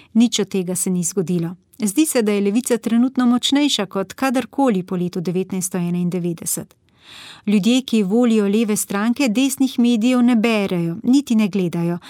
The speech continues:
zato nanje nimajo nobenega vpliva, kot da jih ni. V neki instituciji z akademsko izobraženimi ljudmi je Golob dobil devetdeset odstotkov glasov.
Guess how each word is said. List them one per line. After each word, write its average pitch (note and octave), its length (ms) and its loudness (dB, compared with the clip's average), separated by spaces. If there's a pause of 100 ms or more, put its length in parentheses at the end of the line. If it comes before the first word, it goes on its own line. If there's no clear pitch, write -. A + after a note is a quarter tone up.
(140)
zato D4 300 0
nanje G#3+ 480 2
nimajo A3 380 2
nobenega F3+ 520 -2
vpliva, E3 460 -4 (200)
kot D4 180 0
da A#3 80 2
jih A3 300 -4
ni. F3 200 0 (1120)
V A3 100 4
neki C4+ 380 2 (100)
instituciji A3 800 0
z F3 80 -6
akademsko G3+ 500 -2
izobraženimi A3+ 840 2
ljudmi G#3+ 360 2
je B3 100 2
Golob G#3 360 0
dobil A3 340 2
devetdeset B3 640 0
odstotkov A#3+ 560 -2
glasov. A3 480 -2